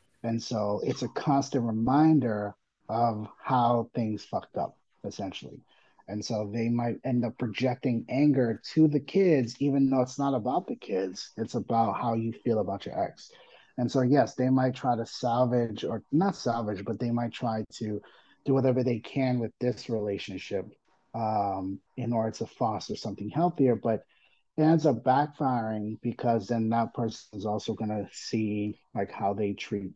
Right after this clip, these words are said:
their kids. Um, and whether or not, if, if that person, whoever they're dating, is someone who understands the responsibility of parenting,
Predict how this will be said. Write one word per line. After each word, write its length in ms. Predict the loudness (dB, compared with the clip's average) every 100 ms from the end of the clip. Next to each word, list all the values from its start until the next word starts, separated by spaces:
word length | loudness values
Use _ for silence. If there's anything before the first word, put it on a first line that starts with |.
| _
their 220 | -4 -4
kids. 500 | -2 2 2 2 -2 -20 _ _ _
Um, 420 | 0 2 2 -2 0
and 140 | 0 4
whether 200 | 6 6
or 60 |
not, 460 | 8 6 6 4 2 -6 -20 _ _ _
if, 260 | 0 0 -2 _ _ _ _ _
if 240 | 4 4 6
that 280 | 8 8 2
person, 720 | 2 2 2 -4 -4 -6 -8 -2
whoever 280 | 2 4 4
they're 160 | 2 2
dating, 540 | 0 0 -2 -4 -6 -12 _ _ _ _ _ _ 2
is 480 | 4 4 2 0 -6
someone 580 | 0 4 6 6 4 2
who 600 | 0 0 0 -2 -4 -6 -6
understands 760 | -2 0 -2 -2 -2 0 2 2
the 60 |
responsibility 840 | -2 -2 0 0 0 2 2 4
of 120 | 2 0
parenting, 600 | 0 0 2 4 4